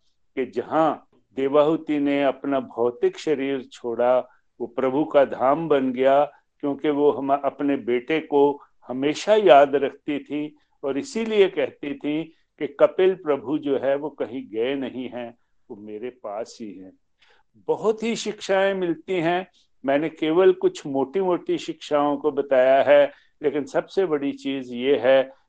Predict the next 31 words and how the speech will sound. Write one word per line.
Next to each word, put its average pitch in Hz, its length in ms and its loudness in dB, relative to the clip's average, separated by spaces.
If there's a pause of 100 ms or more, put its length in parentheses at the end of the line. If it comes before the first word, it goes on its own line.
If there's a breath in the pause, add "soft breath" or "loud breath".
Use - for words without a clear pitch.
कि - 80 -2
हमें 139 220 -2
आध्यात्मिक 120 800 -2
जीवन 131 440 -4
जीना 123 460 -8
है, 131 280 -2 (360)
प्रभु 160 320 -2
के 175 140 -2
चरणों 135 460 0
में 139 200 -2
प्रार्थना 131 540 0
करनी 123 360 -6
है 127 300 0 (360 soft breath)
कि 147 60 2
प्रभु 135 380 -2
हमें 139 240 -2
कुछ 180 280 -8
नहीं 131 320 -4
चाहिए, 117 580 -4 (300)
आपके 123 320 -2
चरणों 131 480 -4
की 127 140 -10
सेवा 131 420 -8
चाहिए, 117 600 -4 (440)
इसी 160 300 -14
से - 140 -16
ही 123 240 -8
हमारे 117 380 -2
वारे 120 380 0
न्यारे 120 360 -4
होंगे 120 460 -8